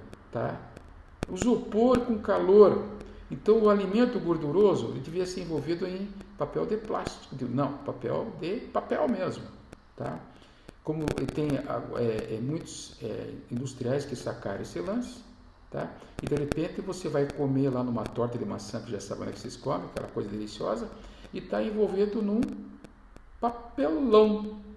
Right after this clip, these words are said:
Você pode pôr aquele papelão até dentro do micro-ondas. Micro-ondas junto com um cafezinho, esquentar o cafezinho porque é mais rápido. Ah,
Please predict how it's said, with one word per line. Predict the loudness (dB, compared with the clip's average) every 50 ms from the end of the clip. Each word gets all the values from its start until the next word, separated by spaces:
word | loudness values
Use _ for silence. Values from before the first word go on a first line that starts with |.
| -16 -16 -18 -18 -20 -20 -20 -20 -20 -20 -20 -16 -14
Você | -10 -6 -4
pode | -2 0 0 2 0 0
pôr | 0 2 2 2
aquele | 2 0 0 0
papelão | 0 0 0 2 2 2
até | 2 0 0 0 0 2
dentro | 2 2 0 2 2
do | 0
micro-ondas. | 0 0 2 0 2 2 0 -2 -2 -4 -6 0
Micro-ondas | 4 6 6 6 6 4 6 8 10 12 12 12 12 12 12 12 12 12 12 8 8 10 12 12 12 12 12 10
junto | 6 4 2 2 0 0 -2 -2
com | -2 -2
um | -2 2
cafezinho, | 2 2 2 4 2 0 0 0 -2 0 0 2 2 2 2 0 -2 -8 -12 -14 -16 -18 -18 -18 -8 -2 0 0 0 0
esquentar | -2 0 0 0 2 2 2
o | 2
cafezinho | 2 0 0 0 0
porque | 0 0 2
é |
mais | 2 4 4 4
rápido. | 4 4 4 2 0 -4 -6 -6 -6 -8 -8 -12 -18 -20 -20 -20 -20 -10 -2
Ah, | 2 4 6 6 6 6 4 4 2 2 0 -2 -4 -6 -8